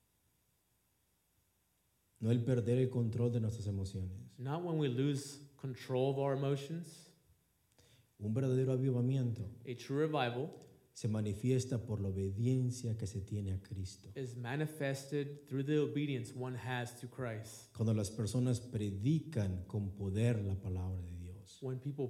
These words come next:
Speaker 2: preach with boldness and power the word of God,
Speaker 1: Eso es un verdadero avivamiento.
Speaker 2: that is a true revival.
Speaker 1: Predicar con valor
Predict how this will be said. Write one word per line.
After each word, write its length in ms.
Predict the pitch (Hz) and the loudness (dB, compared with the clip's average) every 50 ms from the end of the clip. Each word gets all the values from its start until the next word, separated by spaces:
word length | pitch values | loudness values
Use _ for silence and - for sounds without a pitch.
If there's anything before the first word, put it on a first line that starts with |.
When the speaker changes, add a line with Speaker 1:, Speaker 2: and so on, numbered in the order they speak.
| - - - | -4 -6 -2
Speaker 2:
preach 300 | 135 151 175 170 - - | 0 2 2 2 0 -2
with 180 | 131 120 113 | -2 -2 0
boldness 520 | 113 127 151 170 160 139 104 - - - - | 2 4 4 4 4 2 0 -4 -6 -8 -8
and 120 | 117 113 | -8 -6
power 320 | 113 127 147 151 147 147 131 | -2 2 4 4 4 4 4
the 80 | 127 | 2
word 220 | 117 117 123 123 117 | 0 0 0 0 -2
of 100 | 113 113 | -2 -4
God, 260 | - 113 107 107 101 104 - - - - - - - | -6 -6 -6 -6 -8 -10 -12 -16 -20 -20 -14 -2 4
Speaker 1:
Eso 260 | 131 131 131 113 113 | 6 8 8 8 6
es 100 | 117 110 | 2 0
un 80 | 117 107 | 0 0
verdadero 560 | 107 104 98 98 101 107 104 101 98 98 - - | 2 0 0 2 2 2 0 0 0 -2 -4 -4
avivamiento. 720 | - 98 95 95 92 90 90 92 92 92 90 90 90 - - | -4 -2 -2 -2 -2 -2 -2 -2 -2 -2 -2 -4 -4 -6 -4
Speaker 2:
that 240 | 127 127 131 135 131 | -2 0 0 2 2
is 200 | 131 131 127 123 | 2 2 2 0
a 80 | 123 | -2
true 500 | 120 120 - - 131 127 123 117 113 110 110 113 - - - | -4 -4 -2 0 2 2 2 0 -2 -4 -6 -8 -12 -10 -6
revival. 500 | 123 120 120 123 123 135 127 113 104 101 - - - - - _ _ _ _ _ _ _ _ _ - | -4 -2 0 0 0 -2 -2 -4 -8 -10 -12 -16 -20 -20 -20 _ _ _ _ _ _ _ _ _ -4
Speaker 1:
Predicar 720 | - 107 104 95 98 95 92 98 - - 113 113 123 117 | 0 0 2 2 2 0 0 -2 -2 0 2 4 4 4
con 140 | 147 147 143 | 2 2 2
valor 320 | 135 135 117 104 101 110 | 2 2 2 2 2 0